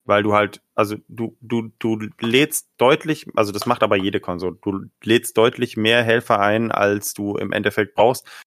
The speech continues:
weil du halt mit einer gewissen, äh, Abspringerquote oder Leuten rechnest, die halt zwar zur Con kommen, aber das Helferticket als Ticket benutzen. Ähm, das sind dann die, die am Sonntag dann natürlich auch nicht mehr auf die Messe kommen, weil die dann halt gesperrt werden, aber die haben halt quasi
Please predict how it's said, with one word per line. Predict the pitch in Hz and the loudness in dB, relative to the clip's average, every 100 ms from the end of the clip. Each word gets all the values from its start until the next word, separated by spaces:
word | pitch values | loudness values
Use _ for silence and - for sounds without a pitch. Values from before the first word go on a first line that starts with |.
| - | 0
weil | 110 | 2
du | 117 | 4
halt | 104 120 | 0 0
mit | 110 | -6
einer | 110 107 104 | -2 0 0
gewissen, | 101 104 107 113 107 104 101 98 | -4 -6 -4 -2 -2 -2 -4 -4
äh, | - 98 98 - _ _ _ - | -4 -4 -6 -10 _ _ _ -2
Abspringerquote | 107 - - 117 107 107 - 113 113 113 107 | -2 -2 -4 0 0 -2 -2 0 2 2 2
oder | 95 101 101 | 2 2 4
Leuten | 101 107 - 104 101 | 4 2 0 -6 -4
rechnest, | 104 107 117 101 - | -2 -2 -4 -6 -4
die | 101 | 0
halt | 101 - | 0 -2
zwar | - 98 | 2 2
zur | - 104 | 2 -6
Con | - 104 | -4 -4
kommen, | 101 113 117 117 | 0 0 0 0
aber | - 101 98 | 2 2 2
das | 104 - | -2 0
Helferticket | 104 - 101 107 98 - - | 0 0 -4 -4 -6 -10 -2
als | 101 101 - - | -2 0 -4 -6
Ticket | - - 98 | -8 -6 -6
benutzen. | 98 95 92 - 117 _ _ _ _ _ _ - - | -6 -6 -8 -10 -12 _ _ _ _ _ _ -6 0
Ähm, | 104 104 - - _ _ - | 2 2 -2 -10 _ _ 0
das | 98 - | 0 0
sind | 107 101 | 0 0
dann | 101 | 0
die, | 104 107 | 0 2
die | 107 104 | 4 4
am | 101 | 4
Sonntag | 98 104 104 95 | 2 2 2 0
dann | 98 | 0
natürlich | 95 107 98 95 | 0 -2 -4 -2
auch | 95 | -2
nicht | 104 98 | -4 -2
mehr | |
auf | 92 | -2
die | - | -2
Messe | 98 98 101 | -2 -4 -4
kommen, | 95 95 | -4 -2
weil | 92 | -2
die | 92 | -2
dann | 92 | -4
halt | 87 85 | -4 -8
gesperrt | - - 104 107 | -8 -2 0 4
werden, | 104 107 | 4 4
aber | 95 92 | 0 0
die | 95 | 0
haben | 95 95 | 2 2
halt | 92 | 0
quasi | 98 92 95 | 0 0 -2